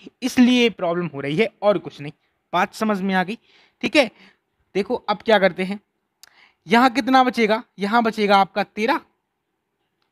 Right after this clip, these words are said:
तेरह रेशियो बराबर हो जाएगा इक्कीस और माइनस माइनस मिलके हो गया प्लस,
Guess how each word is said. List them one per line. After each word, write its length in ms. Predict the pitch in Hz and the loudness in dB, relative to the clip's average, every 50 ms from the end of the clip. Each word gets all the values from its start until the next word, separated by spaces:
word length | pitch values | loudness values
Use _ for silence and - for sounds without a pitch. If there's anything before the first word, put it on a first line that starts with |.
| _ _ _ _ - | _ _ _ _ -4
तेरह 280 | 214 220 233 240 240 | -2 0 4 4 4
रेशियो 380 | 240 233 226 208 - - 233 220 | 4 4 0 0 -4 -8 -8 -6
बराबर 400 | 190 190 185 170 165 175 185 196 | 0 2 2 2 2 0 -4 -4
हो 140 | 180 185 170 | -4 -2 0
जाएगा 540 | 175 170 160 156 143 151 165 190 240 262 - _ - - - - _ _ _ _ _ _ | 0 0 0 0 -2 -2 0 0 0 0 -2 _ -20 -20 -20 -20 _ _ _ _ _ _
इक्कीस 540 | 202 190 - 220 233 262 285 302 285 - - - _ | -6 -2 2 2 2 4 4 0 0 -4 -10 -20 _
और 180 | - 190 202 190 | -6 -6 -6 -4
माइनस 360 | 180 185 190 196 208 196 - 202 | -4 -4 -4 -4 -6 -6 -8 -8
माइनस 240 | 190 196 190 - | -8 -8 -8 -8
मिलके 200 | 196 190 180 190 190 | -8 -10 -6 -6 -6
हो 80 | 175 175 | -4 -2
गया 140 | 165 170 160 | -2 -2 -2
प्लस, 440 | - - 240 285 294 269 - - | -2 2 4 4 4 4 0 -10